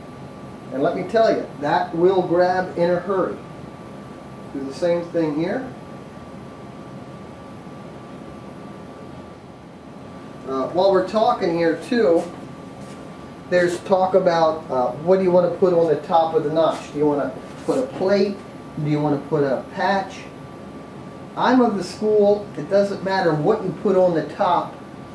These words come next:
as long as you get something. Uh, I'm not a big fan of, of doing the wood patches, but I do know some people do like them,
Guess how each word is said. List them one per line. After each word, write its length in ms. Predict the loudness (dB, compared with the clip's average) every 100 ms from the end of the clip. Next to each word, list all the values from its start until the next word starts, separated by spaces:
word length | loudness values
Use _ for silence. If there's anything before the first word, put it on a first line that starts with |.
| -16 -12
as 120 | -6 2
long 300 | 4 6 4
as 60 |
you 100 | 0
get 240 | 2 2 2
something. 680 | 2 4 4 2 -8 -10 -12 -16 -14 -12 -12 -14 -6
Uh, 320 | 2 2 2 -2 -12 -14 -16 -8
I'm 320 | 0 2 4 4
not 280 | 6 4
a 20 | 2
big 160 | -2
fan 500 | -4 0 2 4 6
of, 220 | 4 2
of 220 | 0 -2 2
doing 320 | 2 2 4
the 60 |
wood 360 | 4 4 2 0
patches, 720 | 0 2 0 2 0 0 -4 -14 -16 -16 -16 -16 -16 -16 -16 -16 -16 0
but 200 | 2 4
I 120 | 2
do 160 | 2 2
know 160 | 2 2
some 280 | 2 0
people 280 | 0 -4 -4
do 160 | 0 2
like 320 | 4 4 2
them, 240 | 0 0